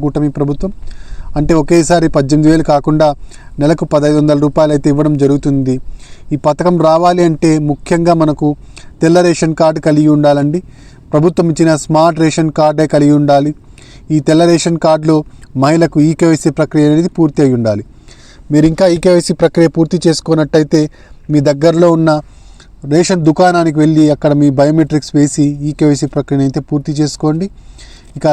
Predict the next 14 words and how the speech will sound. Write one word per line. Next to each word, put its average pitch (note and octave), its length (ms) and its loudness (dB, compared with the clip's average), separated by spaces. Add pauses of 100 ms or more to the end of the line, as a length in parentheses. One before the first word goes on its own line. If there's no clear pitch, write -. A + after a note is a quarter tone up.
లేదంటే F3 420 2 (120)
మీరు D3+ 160 4 (100)
సచివాలయంకి E3+ 600 0
వెళ్ళి D3+ 200 2 (420)
అక్కడైనా E3 400 0 (320)
మీ C#3 60 -2 (120)
బయోమెట్రిక్స్ D3+ 540 -2
వేసి D3 200 0 (100)
ఈకేవైసీ C#3+ 420 -2
ప్రక్రియను C3+ 340 -2
అయితే G#3 220 -4
పూర్తి D3 320 -4
చేసుకోవచ్చు. G#2+ 600 -6 (1700)
ఇక - 80 -2